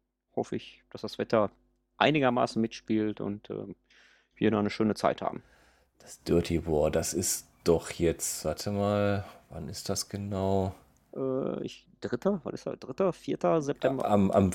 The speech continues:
Speaker 2: am vierten September, genau, vierter September ist es.
Speaker 1: Ja,
Speaker 2: Ja.
Speaker 1: vierter, genau.
Speaker 2: Vierter
Speaker 1: Das ist der
Speaker 2: September.
Speaker 1: Samstag.
Speaker 2: Ja, genau, Eintagestour, sehr cool. Ja, es,
Speaker 1: Ja.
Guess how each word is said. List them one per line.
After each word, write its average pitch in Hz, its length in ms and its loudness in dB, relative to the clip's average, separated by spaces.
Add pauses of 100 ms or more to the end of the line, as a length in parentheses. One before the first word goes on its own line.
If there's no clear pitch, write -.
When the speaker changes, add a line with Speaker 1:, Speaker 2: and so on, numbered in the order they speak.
Speaker 2:
am 90 140 4
vierten 160 180 6
September, 90 420 4
genau, 82 200 6
vierter 98 240 4
September 80 400 4
ist 71 80 0
es. 69 160 -4
Speaker 1:
Ja, - 120 -6
Speaker 2:
Ja. 92 120 4
Speaker 1:
vierter, 90 380 2
genau. 92 300 -4
Speaker 2:
Vierter 87 200 6
Speaker 1:
Das 78 100 -2
ist 80 40 2
der 92 80 6 (120)
Speaker 2:
September. - 140 0
Speaker 1:
Samstag. - 200 -12 (120)
Speaker 2:
Ja, - 360 2
genau, 76 240 4
Eintagestour, 69 720 0
sehr 67 220 0 (140)
cool. 67 200 -2 (720)
Ja, 113 200 6
es, - 120 0
Speaker 1:
Ja. - 200 -6